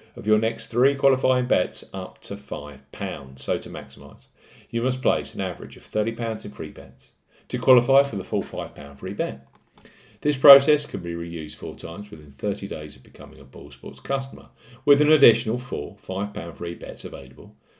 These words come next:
totalling up to twenty-five pounds in free bets. Free bets will expire within seven days and full terms and conditions apply. So let's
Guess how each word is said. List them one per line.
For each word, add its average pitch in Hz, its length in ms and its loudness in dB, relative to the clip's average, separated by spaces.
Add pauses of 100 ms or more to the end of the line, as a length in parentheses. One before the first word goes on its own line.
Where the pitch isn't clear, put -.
(160)
totalling 165 440 8
up 123 140 2
to - 80 -14
twenty-five 110 540 -2
pounds 67 360 -14
in - 140 -14
free 73 240 -14
bets. - 360 -16
Free 147 200 2
bets 131 540 2
will 87 160 -2
expire 85 360 -6
within 76 220 -10
seven 76 280 -12
days 78 320 -6
and - 180 -14
full 110 360 2 (300)
terms 85 520 -2 (260)
and 92 320 -4 (300)
conditions 82 840 -6 (1300)
apply. 147 460 2 (880)
So 170 100 0
let's 185 520 12